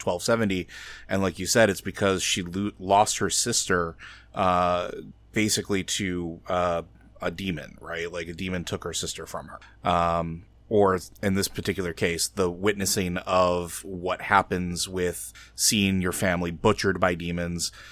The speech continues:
uh, caused a madness in her sister that, you know, caused her to die. We don't, I don't know, we know the, uh, exact specifics,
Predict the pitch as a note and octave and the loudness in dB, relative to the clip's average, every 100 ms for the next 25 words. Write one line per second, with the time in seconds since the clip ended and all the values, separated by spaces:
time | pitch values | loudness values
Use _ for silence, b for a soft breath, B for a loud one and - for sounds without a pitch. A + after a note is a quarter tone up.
0 | B B F#2 F2 E2+ E2+ - - - G2 | B B 0 2 2 0 -4 -10 2 4
1 | F2+ F#2 F#2 F#2+ F2 - F#2 E2 - - | 4 2 4 4 2 0 -2 -2 -4 -4
2 | F2+ F2 F2 E2 - - _ - G2+ F2 | -2 -2 -2 -4 -6 -14 _ -14 -8 -6
3 | E2 D#2+ - G2+ E2+ - F2 E2 E2 D2+ | -6 -8 -2 0 0 -2 -6 -6 -6 -6
4 | D2+ F2+ G2 F2+ F2+ F2+ F2+ F2 F2 F2 | -8 -4 -2 0 -2 -2 -4 -6 -6 -6
5 | E2+ E2 E2 D#2+ - - F2+ E2+ E2 F2 | -4 -6 -8 -12 -16 -4 -2 0 -2 -6
6 | D#2+ F#2+ F2 - - - - F2 E2 D#2 | -4 -2 -2 -4 -6 -4 -2 -2 -6 -8
7 | - - | -6 -6